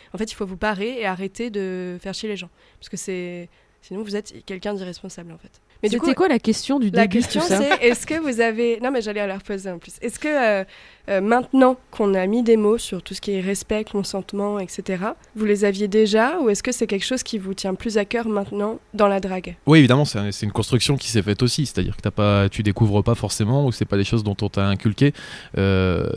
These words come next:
Speaker 3: sachant que t'es, les générations précédentes n'avaient pas du tout les mêmes acceptions aussi de,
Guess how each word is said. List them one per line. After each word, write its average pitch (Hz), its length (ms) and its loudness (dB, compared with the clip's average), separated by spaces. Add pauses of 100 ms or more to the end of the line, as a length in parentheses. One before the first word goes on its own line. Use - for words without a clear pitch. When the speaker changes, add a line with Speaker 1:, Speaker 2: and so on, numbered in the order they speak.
Speaker 3:
sachant 113 440 0
que 107 200 2
t'es, 107 180 0
les 101 120 0
générations 101 380 0
précédentes 107 500 -2
n'avaient 95 220 2
pas 107 140 0
du 98 140 -4
tout 113 140 -2
les 104 80 0
mêmes 101 160 2
acceptions 104 420 0
aussi 117 240 0
de, 92 340 2